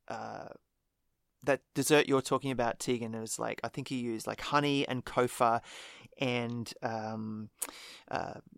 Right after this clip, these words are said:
cornflakes, and you mix it all together, and then you put it in the fridge and they freeze, and it's just this incredibly fattening, sweet, sugary thing.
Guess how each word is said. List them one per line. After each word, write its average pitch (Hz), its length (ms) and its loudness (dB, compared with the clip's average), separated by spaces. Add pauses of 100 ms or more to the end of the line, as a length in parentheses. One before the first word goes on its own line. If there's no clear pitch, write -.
cornflakes, 156 640 4
and 127 160 0
you 123 60 2
mix 123 220 0
it 127 60 4
all 117 80 4
together, 123 380 4
and 123 100 2
then 117 100 0
you 120 60 0
put 135 160 -2
it 123 40 0
in 120 80 0
the 120 80 -2
fridge 123 320 0
and 120 80 0
they 117 140 -2
freeze, 131 680 0
and 117 80 -4
it's - 140 -6
just - 220 -4
this 123 180 0
incredibly 123 480 2
fattening, 113 440 2
sweet, - 440 4
sugary 117 640 2 (720)
thing. 156 520 10